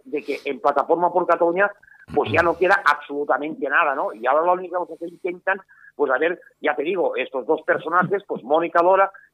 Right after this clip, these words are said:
y David Parada, pues a ver si Mónica Lora, pues se puede volver a recolocar en el Ayuntamiento de Mataró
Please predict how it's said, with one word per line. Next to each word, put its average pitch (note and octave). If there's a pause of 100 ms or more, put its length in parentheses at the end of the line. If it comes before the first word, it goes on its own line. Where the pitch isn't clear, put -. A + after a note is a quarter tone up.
(120)
y B2
David C#3+
Parada, F#3 (240)
pues B2+
a C3
ver D#3
si -
Mónica E3
Lora, F3
pues A#2+
se A#2
puede D#3+
volver E3
a E3
recolocar E3+ (360)
en B2
el B2
Ayuntamiento D3+
de F3
Mataró F#3